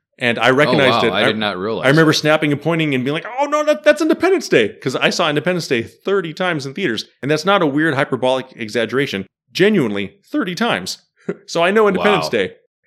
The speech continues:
Speaker 1: The Island didn't perform very well. It only made sixty, I think. It was a really big bomb for Michael Bay because most of his movies up to that point, if not all of them, were hits.
Speaker 2: Yeah.
Speaker 1: Bad Boys, Rock, Armageddon, they were all
Speaker 2: Hundred million
Speaker 1: hits.
Speaker 2: plus.
Speaker 1: Even Pearl Harbor made two hundred million.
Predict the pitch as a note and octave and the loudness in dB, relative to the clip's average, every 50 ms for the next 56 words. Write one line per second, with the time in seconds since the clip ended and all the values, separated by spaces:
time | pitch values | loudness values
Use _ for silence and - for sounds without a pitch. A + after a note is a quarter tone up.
0 | _ - C3+ D3 E3 G3 B3 B3+ A#3 F#3+ C3 A#2 B2 D3+ E3+ D#3 D#3+ - B2+ G#2+ | _ -2 0 2 2 2 0 -2 -2 -4 -4 -4 -2 -2 -2 -2 -6 -8 -10 -6
1 | - D#3+ F#3 F3+ C#3 A#2 G#2 G2 F#2+ F#2+ G2 F#2+ G2+ G2+ - B2 C#3 E3+ F3 D#3 | -4 -2 -2 -2 0 -2 -2 -2 -2 -6 -6 -10 -12 -10 -6 -4 -4 -2 -2 -2
2 | D3+ D3+ D3 C#3+ B2 B2+ B2 - - - - - - - C3+ - - - E3 E3+ | -2 -2 -4 -4 -6 -12 -20 -20 -16 -14 -12 -10 -8 -10 -10 -10 -10 -10 -6 -6
3 | E3 E3 E3+ F#3+ F3+ D#3 D3 C#3 A#2 A#2+ A#2 C#3 F3 E3 C3+ G2+ A#2 G#2+ G#2 G2+ | -6 -6 -6 -8 -6 -4 -4 -4 -4 -4 -4 -2 -2 -2 -2 -4 -4 -6 -6 -4
4 | G#2+ A2 A#2+ A2+ G#2+ G#2 F2+ - G#2 G2+ F#2 - - G2+ G2+ G2 F2 - - G2+ | -2 -2 -2 -2 -4 -8 -10 -10 -8 -8 -8 -10 -10 -8 -8 -8 -8 -8 -10 -10
5 | G#2+ G2 B2 D#3+ D#3+ - B2 G#2 G#2 G#2+ B2+ C#3 B2 G#2+ F#2 - - - G#2+ - | -8 -6 -6 -6 -6 -6 -10 -8 -6 -6 -6 -4 -4 -6 -6 -8 -10 -10 -10 -8
6 | G#2 G2 F2+ - - C3+ C3 G#2 F#2+ F2 A#2 A2 F#2+ F#2+ G#2 C3 A#2+ G#2 F#2 G2 | -8 -8 -8 -8 -6 -6 -6 -6 -8 -8 -6 -4 -2 0 0 -2 -2 -2 -6 -6
7 | G2 G2 F#2+ - C#3+ C#3 - - - - - _ _ _ _ _ - G2 F#2+ A2 | -6 -8 -6 -6 -6 -8 -6 -8 -12 -12 -12 _ _ _ _ _ -10 -4 0 0
8 | A2 A2 A2 A#2+ A#2+ G2+ - A2 G#2+ A2 G#2+ G#2+ G#2+ G#2+ G#2+ G2+ G#2 G#2 G#2+ B2 | 0 0 0 -2 -2 -2 0 0 0 0 0 -2 -4 -4 -4 -2 -2 0 2 2
9 | A#2+ C3 C3 B2+ A#2 - - - F2 E2+ - - F#2+ E2+ D#2 - - - G#3 A#3+ | 2 2 2 2 2 2 0 -2 -2 -6 -6 -6 -8 -8 -8 -8 -6 -4 -4 -2
10 | D#4+ D4+ - - A3 F3 C#3 C#3+ F#3+ C#4+ C4 C#3+ A2 A2+ C3+ C#3 C3+ - - D3 | -4 -4 -2 -2 -2 0 0 0 -2 -2 -2 -2 -2 -2 -4 -6 -6 -6 -6 -4
11 | B2 C3+ B2 G#2+ F2 F#2 B2+ D#3+ A#2+ G2 G2 G2+ G#2 | -4 -4 -6 -8 -8 -6 -6 -8 -8 -10 -14 -18 -20